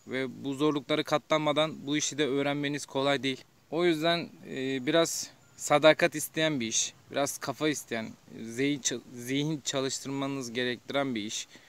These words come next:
İşte her şeyi, e, size birilerinin öğretmesini beklemek yerine merak ettiğiniz şeyleri biraz da siz araştırın. Belki bunu, e, size öğretecek olan insan dört dörtlük öğrenilmemiştir.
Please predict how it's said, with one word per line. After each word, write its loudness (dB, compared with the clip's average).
İşte -4
her 0
şeyi, 0
e, -6
size -2
birilerinin 2
öğretmesini -2
beklemek -2
yerine 0
merak 0
ettiğiniz -4
şeyleri -2
biraz 0
da -4
siz -4
araştırın. -4
Belki 0
bunu, -4
e, -4
size -2
öğretecek -2
olan -2
insan -4
dört -2
dörtlük -6
öğrenilmemiştir. -4